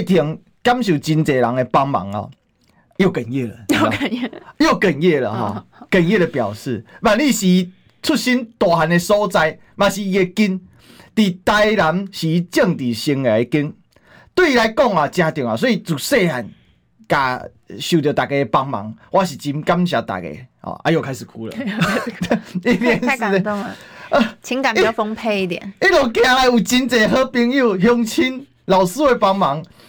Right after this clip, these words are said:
Speaker 1: 伫台南呃，从，从是这个政治嘛，接，受到真侪人的帮忙。伊虽然是副总统、行政院长、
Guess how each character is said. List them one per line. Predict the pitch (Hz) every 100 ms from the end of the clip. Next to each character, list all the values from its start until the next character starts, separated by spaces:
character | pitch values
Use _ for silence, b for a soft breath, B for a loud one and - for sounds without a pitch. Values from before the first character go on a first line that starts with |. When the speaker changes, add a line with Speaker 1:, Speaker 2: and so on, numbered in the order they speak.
| b
Speaker 1:
伫 | 233 220
台 | 233
南 | 233 202 233 - _ _ b b - -
呃， | 196 196 196
从， | 190 220 233 220 - -
从 | 226 220
是 | 196 180
这 | 240
个 | 226
政 | 349 247 180
治 | 190 190
嘛， | 160
接， | 147 - 190 123
受 | - 165
到 | 151
真 | 147 180 170
侪 | 165
人 | 143
的 | 151
帮 | 139 147
忙。 | 151 120 - B -
伊 | 247
虽 | 285
然 | 269
是 | 226 220
副 | 330 240
总 | 262 247
统、 | 254 220 - b b b
行 | - 233 233
政 | 311 226
院 | 170 156
长、 | 254 196